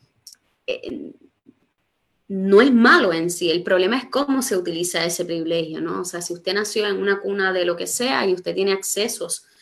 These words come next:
a distintas cosas que, que resultan, eh, privilegiadas porque hay tantos otros que no, pues, ¿cómo, cómo se utiliza ese privilegio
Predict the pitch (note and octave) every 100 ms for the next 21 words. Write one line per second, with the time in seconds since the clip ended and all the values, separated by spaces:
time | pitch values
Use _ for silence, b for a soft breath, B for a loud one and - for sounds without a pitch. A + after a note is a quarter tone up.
0 | b b E3+ F3 E3+ F3+ F#3 - F#3+ F#3+
1 | - E3+ E3 - E3+ E3+ F3 E3+ E3 E3
2 | F#3 G3+ G3 b b b - D#3+ - -
3 | - G#3+ G3+ G3+ G3+ A3+ A#3 A#3+ F#3 F3
4 | F3+ - F#3 F#3 G3 G#3 G#3+ G#3 F#3 G#3
5 | - G#3 A3 G3+ - D4+ D4 A#3+ A#3+ A#3
6 | C#4 C#4+ C4+ B3 C4+ C#4 G3 F#3+ G#3+ A3
7 | G#3 G#3 A3 G3 E3+